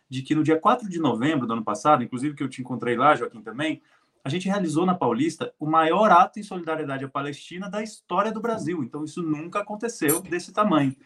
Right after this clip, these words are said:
Ainda não se compara com o que foi em Londres, no mesmo dia que mobilizou quase um milhão de pessoas. Não se compara com o que foi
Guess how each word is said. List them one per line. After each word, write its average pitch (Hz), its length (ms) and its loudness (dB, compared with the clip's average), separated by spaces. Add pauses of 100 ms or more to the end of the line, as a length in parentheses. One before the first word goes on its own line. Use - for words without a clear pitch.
(260)
Ainda 220 320 4
não 220 160 -2
se - 140 -12
compara 165 640 2
com 151 200 -6
o 151 60 -8
que 156 140 -6
foi 151 280 -2
em 156 40 0
Londres, 156 400 -2
no 143 100 -2
mesmo 180 300 -4
dia 147 240 -2
que 185 100 -8
mobilizou 151 480 -2
quase 135 220 -6
um 151 60 -16
milhão 147 240 -10
de 143 80 -18
pessoas. 165 560 -4
Não 117 100 -18
se - 120 -20
compara 131 440 2
com - 80 -18
o - 60 -20
que 160 100 -20
foi 170 300 -4